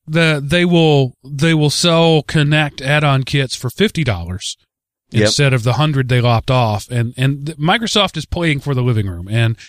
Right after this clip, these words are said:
Speaker 1: that camera and microphone is a big part of that. So it's, it's not going away. They're just, they just, it's a, they needed a better Trojan horse,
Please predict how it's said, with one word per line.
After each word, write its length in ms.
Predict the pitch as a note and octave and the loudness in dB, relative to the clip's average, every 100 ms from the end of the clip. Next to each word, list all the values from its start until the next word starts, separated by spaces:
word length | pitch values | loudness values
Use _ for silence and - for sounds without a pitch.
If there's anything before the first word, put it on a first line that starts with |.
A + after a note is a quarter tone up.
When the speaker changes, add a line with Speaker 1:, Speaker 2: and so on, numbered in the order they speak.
| _ - | _ -2
Speaker 1:
that 240 | D3+ D3+ | 0 0
camera 380 | - E3+ E3 D#3 | -2 -2 2 2
and 140 | C3+ C#3 | 2 2
microphone 500 | C#3 C3 - C3+ A#2+ | 2 -2 -2 2 2
is 140 | A2 | 2
a 40 | |
big 200 | A#2+ A2 | 0 -2
part 220 | - A#2+ F#2+ | 0 -2 -2
of 100 | F2+ | -6
that. 260 | E2+ - | -8 -6
So 180 | - A#2 | -2 0
it's, 160 | B2+ - - - | -2 -4 -14 -6
it's 120 | D3 E3+ | -2 0
not 200 | G#3 F3 | 0 2
going 200 | F#3+ D#3 | 2 4
away. 440 | D3 A3+ C#3+ B2+ - - - | 4 4 0 -4 -12 -20 -4
They're 100 | E3 | -2
just, 280 | E3 F#3 E3+ | 0 -2 -2
they 120 | E3+ | -4
just, 320 | D#3 E3 - | -2 -4 -4
it's 220 | F3 D3+ D#3 | -4 -2 -2
a, 80 | |
they 340 | D3+ D3 C#3+ D#3 | -2 -4 -2 0
needed 320 | E3+ F#3 D#3+ | 2 2 0
a 60 | D3 | -2
better 260 | D3+ D3+ | 0 0
Trojan 360 | C#3+ D3+ C#3 A#2 | 0 0 0 -2
horse, 400 | D3 A2 - | -2 -4 -6